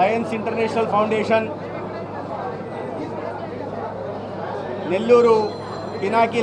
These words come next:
లయన్స్ క్లబ్ సం-, ఆధ్వర్యంలో నెల్లూరు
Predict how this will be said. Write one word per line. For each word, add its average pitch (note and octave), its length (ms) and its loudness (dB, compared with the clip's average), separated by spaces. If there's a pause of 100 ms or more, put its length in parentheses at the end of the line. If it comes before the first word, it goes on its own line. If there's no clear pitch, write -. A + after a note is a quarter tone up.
లయన్స్ A3 340 2
క్లబ్ G#3+ 260 -2 (120)
సం-, G#3 200 0 (360)
ఆధ్వర్యంలో A3 560 4 (1900)
నెల్లూరు A#3 360 6